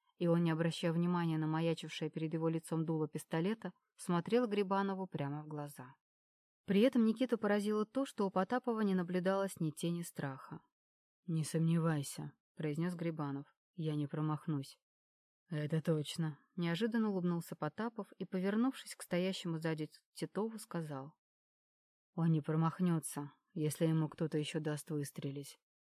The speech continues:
Произнеся последние слова, Потапов развернулся, молниеносно ударив левой рукой по руке Грибанова, держащей пистолет, и почти одновременно заехав ему кулаком под дых. Правая рука Грибанова дернулась в сторону и вверх,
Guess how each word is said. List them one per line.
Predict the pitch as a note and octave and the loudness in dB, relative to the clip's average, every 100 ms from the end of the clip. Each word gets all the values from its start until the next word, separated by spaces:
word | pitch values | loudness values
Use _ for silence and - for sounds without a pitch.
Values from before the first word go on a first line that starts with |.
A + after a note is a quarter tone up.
| _ _ _ _ _ _ _ _ _ | _ _ _ _ _ _ _ _ _
Произнеся | - F3+ F#3 G3 F#3+ C4+ | 0 2 4 2 2 -2
последние | - F3 G3+ F3+ E3+ | -2 -2 0 0 0
слова, | - D#3+ D#3+ G3+ A#3+ | -2 -2 -2 -4 -2
Потапов | E3+ F#3+ A#3 G#3+ F3 | -4 -2 -4 -4 -4
развернулся, | E3 E3 D#3 E3+ A3 - G3+ _ _ - | -2 0 0 0 -2 -6 -16 _ _ -2
молниеносно | F3+ F#3 G3+ G3+ A#3 B3+ F#3+ | 4 6 6 6 4 2 0
ударив | F3+ F#3+ G#3 G3+ | 2 2 2 -2
левой | F#3 F3+ E3+ | 0 0 2
рукой | E3+ - G#3+ | 0 0 -2
по | G#3 | 0
руке | E3 D#3+ F3+ | 0 0 -4
Грибанова, | E3+ F3+ E3 D3+ C#3+ D3 | -2 -2 0 0 -2 -6
держащей | C#3+ D3+ D3+ C#3 D#3 | -4 -4 -4 -8 -10
пистолет, | - - D#3 D3+ D3 _ _ _ | -12 -8 -4 -4 -6 _ _ _
и | - | -2
почти | F3 F#3 - G#3 | 4 4 4 4
одновременно | F3+ E3+ E3 F#3+ A#3+ A#3 A3 | 6 6 6 6 4 4 2
заехав | F3 D#3 F3 F#3+ G3+ | 0 0 0 -4 -6
ему | F3 E3 | -2 -2
кулаком | - D3+ C#3+ E3 E3 | -2 -4 -2 -2 0
под | D#3+ D#3 | -2 -4
дых. | C#3+ - - _ _ _ _ _ _ - | -8 -8 -16 _ _ _ _ _ _ 2
Правая | G#3 A#3+ A#3+ | 4 6 6
рука | G3+ G#3 F#3+ | 4 4 4
Грибанова | G3 F#3 A#3 A#3 G#3 | 4 6 6 6 4
дернулась | F3+ G#3+ A#3 A3 G#3 | 4 4 4 2 0
в | |
сторону | - F#3+ F#3+ F#3+ | 0 0 2 2
и | F#3 F3+ | 2 0
вверх, | E3 C3+ C3+ | -2 -4 -6